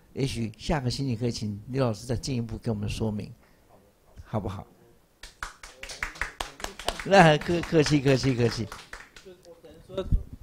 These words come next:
Speaker 2: 做一些介绍啊。那当-，就说如果，我希望大家有兴趣的话，能够，呃，你可以，因为现在文殊真实明经的，你包括就我刚刚讲的汉文，汉文的，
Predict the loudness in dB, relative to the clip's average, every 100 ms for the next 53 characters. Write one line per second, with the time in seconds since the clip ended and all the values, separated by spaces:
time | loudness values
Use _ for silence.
0 | -20 -20 -20 -20 -20 -8 -4 -4 -6 -6
1 | -4 -4 -6 -8 -8 -6 -6 -8 -8 -12
2 | -8 -8 -8 -20 _ -4 -4 -4 -8 -8
3 | -4 -6 -6 -6 -4 -6 -8 -20 -20 _
4 | -14 -14 -14 -16 -10 -2 -2 0 -2 -2
5 | -6 -8 -8 -10 -10 -8 -6 -6 -6 -8
6 | -8 -6 -6 -10 _ -20 -20 -20 -14 -12
7 | -12 -14 -16 -8 -6 -6 -12 -20 -12 -6
8 | 0 0 0 -4 -4 -4 -4 -6 -8 -10
9 | -10 -10 -8 -8 -8 -12 -18 _ -20 -20
10 | -20 -18 -16 -4 -4 -4 -4 -4 -6 -6
11 | -6 -6 -4 -6 -4 -8 -6 -6 -4 -6
12 | -8 -14 -20 _ -20 -6 -4 -2 -4 -8
13 | -10 -8 -6 -6 -6 -8 -10